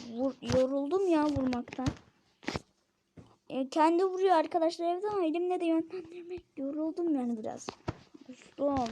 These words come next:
geç. Dostum. Aa, şu ölmüş. Ha. Üç tane zombi. Hadi. Anam. Aa. Bir tane kaldı. Dostum o nerede? Şurada mı? Yok o taretmiş.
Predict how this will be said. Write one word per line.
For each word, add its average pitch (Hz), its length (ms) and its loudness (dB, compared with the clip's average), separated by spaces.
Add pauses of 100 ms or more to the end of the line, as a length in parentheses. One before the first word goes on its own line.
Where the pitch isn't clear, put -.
(160)
geç. 240 240 -8 (1300)
Dostum. - 580 -10 (200)
Aa, 294 200 2 (260)
şu 311 340 -4 (120)
ölmüş. 302 540 0
Ha. 269 100 -2 (640)
Üç 339 200 0
tane 285 440 0
zombi. 247 240 -2
Hadi. 381 240 4 (360)
Anam. 554 840 2 (540)
Aa. 359 600 4 (1040)
Bir - 60 -8
tane 403 300 2
kaldı. 285 480 4 (1120)
Dostum 285 440 -2
o 330 60 4
nerede? 320 500 4 (360)
Şurada 359 480 -2
mı? 262 160 2 (240)
Yok - 160 -6
o 254 80 -4
taretmiş. 247 680 -4